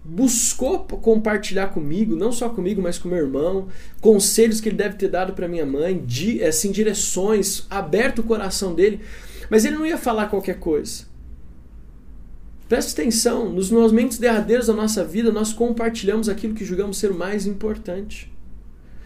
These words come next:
Jesus, no momento final da vida dele, ele não falou assim, no ministério terreno dele, né? No, não no final da vida dele, me perdoe, mas Jesus, no momento final do seu ministério aqui na terra, ele não pegou e falou assim, "Discípulos", a Bíblia não fala no versículo dezoito, "Jesus aproximando-se,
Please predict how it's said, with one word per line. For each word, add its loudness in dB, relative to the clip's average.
Jesus, 6
no 2
momento 4
final 0
da 2
vida 2
dele, 4
ele 2
não 4
falou 2
assim, 0
no 2
ministério -2
terreno 0
dele, 2
né? -2
No, -2
não 0
no 2
final -2
da 0
vida -2
dele, -2
me -6
perdoe, -2
mas 4
Jesus, 2
no 6
momento 2
final 2
do -2
seu 0
ministério 0
aqui -6
na -6
terra, -6
ele 10
não 2
pegou 8
e 8
falou 4
assim, 2
"Discípulos", 4
a 4
Bíblia 4
não 4
fala 6
no 4
versículo 6
dezoito, 6
"Jesus 6
aproximando-se, 6